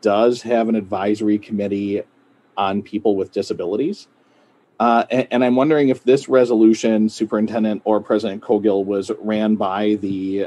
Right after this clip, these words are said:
um, the Minneapolis Advisory on Committee of People with Disabilities. Uh, my other question is,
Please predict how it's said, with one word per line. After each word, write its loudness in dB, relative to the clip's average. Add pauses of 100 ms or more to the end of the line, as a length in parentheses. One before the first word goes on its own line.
um, -6 (680)
the 4
Minneapolis -2
Advisory -4
on -8
Committee -4
of -10
People -4
with -4
Disabilities. -2 (200)
Uh, -2
my -8
other 2
question -2
is, -4